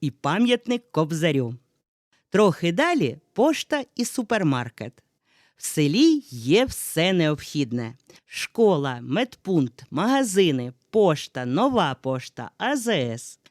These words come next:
До Звенігородки — тридцять кілометрів. До Корсунь-Шевченківського — сорок. До Звенігородки ходять маршрутки. Млин на виїзді з Моринців по дорозі на Золотоношу.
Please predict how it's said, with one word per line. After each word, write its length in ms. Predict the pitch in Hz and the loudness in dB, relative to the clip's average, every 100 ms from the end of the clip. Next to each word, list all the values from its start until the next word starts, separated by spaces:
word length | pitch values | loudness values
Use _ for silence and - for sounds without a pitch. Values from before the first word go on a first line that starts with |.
| - | -2
До 160 | 151 | 0
Звенігородки — 1000 | 131 135 220 339 285 185 131 - - 117 - | 2 2 4 6 4 2 -2 -8 -10 -10 -8
тридцять 500 | - 214 294 - 247 | -2 0 0 0 -4
кілометрів. 800 | - 196 185 175 139 120 - 117 - _ - _ - | -2 0 2 2 0 -2 -8 -12 -14 _ -20 _ 0
До 140 | 160 | 0
Корсунь-Шевченківського — 1400 | 185 214 185 196 190 220 - 370 349 330 165 - 143 135 | 4 2 2 0 0 -2 0 2 2 2 -2 -2 -4 -4
сорок. 640 | 131 - 220 160 107 - _ - _ | -4 -2 2 2 0 -10 _ -20 _
До 180 | 131 160 | 0 0
Звенігородки 960 | 135 151 208 339 311 311 - - 269 | 4 4 6 6 4 2 -2 -4 -4
ходять 560 | - - 147 202 220 - | -4 -2 0 2 0 0
маршрутки. 840 | 160 165 - 135 117 - 113 - _ _ _ _ _ _ _ _ _ _ _ - | -4 -2 -4 -6 -8 -12 -16 -16 _ _ _ _ _ _ _ _ _ _ _ 0
Млин 580 | 151 180 185 127 110 | 4 6 6 4 2
на 120 | 107 139 | 0 0
виїзді 540 | 143 139 123 113 135 | 0 0 0 -4 -4
з 100 | 143 | 0
Моринців 680 | 196 302 277 135 - 120 113 - _ _ | 2 4 2 0 -2 -6 -8 -12 _ _
по 140 | _ 139 | _ 0
дорозі 500 | 143 165 277 214 139 | 2 2 2 0 -2
на 180 | 127 165 | 0 0
Золотоношу. 840 | 175 180 175 175 139 110 - - | 0 0 0 -2 -2 -6 -12 -16